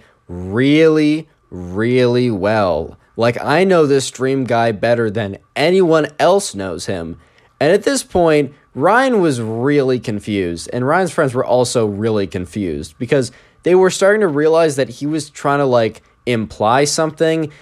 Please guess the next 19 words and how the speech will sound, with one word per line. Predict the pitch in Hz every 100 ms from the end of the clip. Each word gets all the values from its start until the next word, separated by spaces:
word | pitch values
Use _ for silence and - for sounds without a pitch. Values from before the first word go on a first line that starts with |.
| - _
and | 127 127
now | 190 254
he's | 214
making | 196 185 165
a | 120
claim | - 135 139 131
that, | 87 98
like, | 95 - 131
he | 120
knows | 107 101 110 127 123 104
this | 110 101
dream | 87 90 104 113
guy, | 123 123 131
which | 104 92 - -
they're | 110 107 104
like, | 107
"Okay, | 165 160 127 113 107
this | 143 143
dude | 147 131